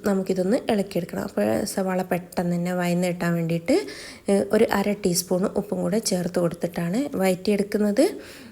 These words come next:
ഉം, ഇനി ഈ ഉള്ളിയൊക്കെ നന്നായിട്ടൊന്ന് വഴന്ന് വരട്ടെ. ആ ഒരു ടൈമിൽ നമുക്ക് ഇതിലേക്ക് ആവശ്യമുള്ള ഒരു, ഏ, രണ്ട് ചെറിയ, ഏ, തക്കാളിയും കൂടെ ഇതേപോലെ ചോപ്പറിൽ ഇട്ടിട്ട് തന്നെ ഒന്ന് ചോപ്പ് ചെയ്തെടുക്കുന്നുണ്ട്.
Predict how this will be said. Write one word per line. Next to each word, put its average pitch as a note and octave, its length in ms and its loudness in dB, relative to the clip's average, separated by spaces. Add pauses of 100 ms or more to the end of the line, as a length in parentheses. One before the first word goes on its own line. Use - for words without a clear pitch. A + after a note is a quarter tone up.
(100)
ഉം, G3 420 -6 (160)
ഇനി C#4 460 4
ഈ G3+ 120 2 (480)
ഉള്ളിയൊക്കെ G3 520 2
നന്നായിട്ടൊന്ന് F#3 840 -2
വഴന്ന് F#3 300 0
വരട്ടെ. F3 480 -2
ആ A3 140 0
ഒരു G#3+ 280 0 (220)
ടൈമിൽ F3+ 440 -2
നമുക്ക് F#3 380 -2
ഇതിലേക്ക് F3+ 400 -2
ആവശ്യമുള്ള F3 600 0 (460)
ഒരു, G#3 140 6
ഏ, G#3 280 0 (800)
രണ്ട് G#3 560 2
ചെറിയ, G3 480 2 (240)
ഏ, F#3+ 60 2 (600)
തക്കാളിയും F3+ 380 -2
കൂടെ F3+ 200 -2
ഇതേപോലെ F3+ 520 -2
ചോപ്പറിൽ F3+ 480 0
ഇട്ടിട്ട് F3 340 -4
തന്നെ F#3 180 -4
ഒന്ന് G#3+ 160 0
ചോപ്പ് A#3 340 0
ചെയ്തെടുക്കുന്നുണ്ട്. F3 680 0